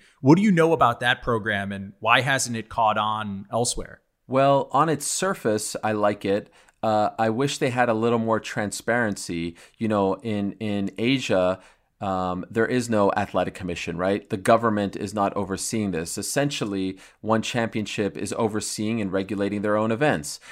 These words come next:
Speaker 2: And so because of that, they can essentially do whatever they want. And so they don't make these things public like they do here in the United States.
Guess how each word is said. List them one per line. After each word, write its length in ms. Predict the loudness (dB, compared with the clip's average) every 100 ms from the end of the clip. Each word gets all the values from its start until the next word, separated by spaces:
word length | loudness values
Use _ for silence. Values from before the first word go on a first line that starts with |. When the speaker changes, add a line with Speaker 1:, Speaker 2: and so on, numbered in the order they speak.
| -20 _
Speaker 2:
And 240 | -2 -2
so 580 | -2 0 2 4 2 0
because 440 | -4 -8 0 2 2
of 140 | 2
that, 340 | 4 4 2 -4 -20 -2
they 160 | -2
can 280 | 0 0 0
essentially 500 | 0 0 -2 -2 -2
do 200 | 0 2
whatever 300 | 4 4 2
they 120 | 0
want. 360 | 0 2 2 0 -8 -16
And 180 | -6 -4
so 140 | -2 0
they 160 | 2
don't 220 | 4 4
make 340 | 4 2 -2 -8 _ _ _ _ -20
these 640 | -10 -2 2 2 2 -2
things 360 | 0 0 0
public 640 | -4 2 4 4 2 2 0
like 540 | 4 6 6 0 -12
they 200 | -4 -4
do 180 | 0 -2
here 540 | -2 -4 0 4 4 2
in 200 | 0 -4
the 60 |
United 340 | -2 -2 -2 -6
States. 460 | -4 -4 -4 -8